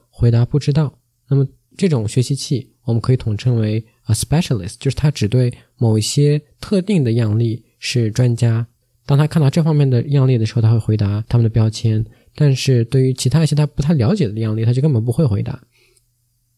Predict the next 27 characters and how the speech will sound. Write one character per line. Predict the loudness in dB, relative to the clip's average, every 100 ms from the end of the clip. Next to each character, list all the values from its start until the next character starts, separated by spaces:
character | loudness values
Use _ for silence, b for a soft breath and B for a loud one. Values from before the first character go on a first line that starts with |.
| _ _
当 | -2 0
我 |
们 | 2
有 | 2
了 | 2 -2
Specialist | -2 -2 0 0 0
这 | 0
种 | 0 2
弱 | 2
学 | 0 0
习 | -2
器 | -2
的 | -2
时 | -2 -2
候， | -2
我 | -2
们 | -2
可 | -2 0
以 | 0 0 -6 B B
做 | 0
很 | 2
多 | 4
有 | 2 0
趣 | -2 0
的 |
事 | 0 -2
情， | -2 -6